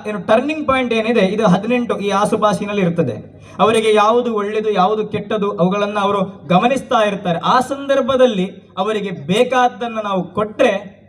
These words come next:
ಖಂಡಿತವಾಗಿ ಆ ಮರ ಏನು ಬೆಳೀತಾ ಇರುವಂತ ಚಿಗುರು ಏನಿದೆ ಅದಕ್ಕೆ ಸರಿಯಾಗಿ ಗೊಬ್ಬರ ಹಾಕಿದ್ರೆ ಮಾತ್ರ ಅದು ಒಳ್ಳೆ ರೀತಿಯಲ್ಲಿ ಫಸಲು ಕೊಡ್ಲಿಕ್ಕೆ ಸಾಧ್ಯ. ಹಾಗಾಗಿ ಆ ಹದಿನೆಂಟು, ಹನ್ನೆರಡರಿಂದ ಹದಿನೆಂಟಿನ ಆಸುಪಾಸಿನ ಮಕ್ಕಳೇನಿದ್ದಾರೆ ಅವರನ್ನ ಆದಷ್ಟು ಹಿಡ್ಕೊಳ್ಬೇಕು ನಾವು.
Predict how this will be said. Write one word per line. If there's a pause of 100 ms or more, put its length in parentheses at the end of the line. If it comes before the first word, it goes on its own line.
(120)
ಖಂಡಿತವಾಗಿ
ಆ
ಮರ (140)
ಏನು
ಬೆಳೀತಾ
ಇರುವಂತ
ಚಿಗುರು
ಏನಿದೆ (220)
ಅದಕ್ಕೆ
ಸರಿಯಾಗಿ
ಗೊಬ್ಬರ
ಹಾಕಿದ್ರೆ
ಮಾತ್ರ
ಅದು
ಒಳ್ಳೆ
ರೀತಿಯಲ್ಲಿ
ಫಸಲು
ಕೊಡ್ಲಿಕ್ಕೆ
ಸಾಧ್ಯ.
ಹಾಗಾಗಿ (140)
ಆ
ಹದಿನೆಂಟು,
ಹನ್ನೆರಡರಿಂದ
ಹದಿನೆಂಟಿನ
ಆಸುಪಾಸಿನ
ಮಕ್ಕಳೇನಿದ್ದಾರೆ (100)
ಅವರನ್ನ
ಆದಷ್ಟು
ಹಿಡ್ಕೊಳ್ಬೇಕು
ನಾವು.